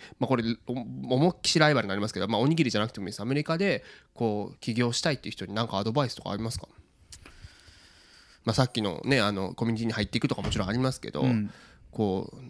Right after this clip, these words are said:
Speaker 1: まあ、なんていうんですか、迷ってこられてない人とか。
Speaker 2: まあ、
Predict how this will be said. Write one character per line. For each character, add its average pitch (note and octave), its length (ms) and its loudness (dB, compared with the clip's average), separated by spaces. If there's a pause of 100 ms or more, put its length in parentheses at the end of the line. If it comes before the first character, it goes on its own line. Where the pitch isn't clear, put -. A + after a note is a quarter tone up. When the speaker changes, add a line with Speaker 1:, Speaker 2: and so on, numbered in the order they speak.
(220)
Speaker 1:
ま A2+ 280 0
あ、 - 20 -6
な G#2+ 140 0
ん C#3 60 -2
て B2 60 -6
い - 20 -4
う - 20 -6
ん - 20 -6
で - 0 -
す - 80 -6
か、 D#2 80 -8
迷 A2+ 180 4
っ A#2+ 40 0
て - 260 -2
こ A2+ 140 0
ら G#2+ 100 4
れ G#2+ 80 0
て A#2 100 -2
な F#2+ 100 -2
い G2 40 -4
人 - 160 -12
と - 80 -10
か。 - 360 -8 (920)
Speaker 2:
ま G2+ 100 -10
あ、 - 60 -14